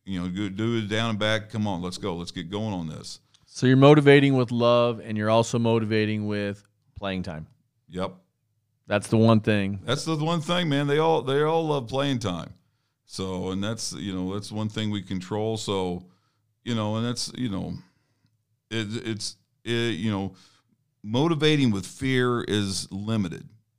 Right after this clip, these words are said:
Speaker 1: and eventually they're not afraid anymore. So if we get them to buy in, then they're, they're,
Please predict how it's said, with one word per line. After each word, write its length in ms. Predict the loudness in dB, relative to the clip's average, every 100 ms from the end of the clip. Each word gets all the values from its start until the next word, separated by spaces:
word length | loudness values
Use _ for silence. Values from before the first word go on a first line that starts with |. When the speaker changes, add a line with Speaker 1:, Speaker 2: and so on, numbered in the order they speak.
| _ _
Speaker 1:
and 140 | -8 -6
eventually 440 | -2 -4 -2 -2
they're 140 | -2
not 180 | -2 -2
afraid 380 | -6 -6 -4 -4
anymore. 420 | -8 -10 -12 -16 _ _ _ _ _
So 320 | -8 -4 -4
if 120 | -4 -4
we 120 | -4
get 260 | 0 -2 0
them 180 | 0
to 80 | 0
buy 320 | -2 -2 0
in, 440 | 0 -2 -4 -8 -14 _ _ _
then 400 | -8 -6 -4 -4
they're, 180 | -4 -6
they're, 260 | -6 -8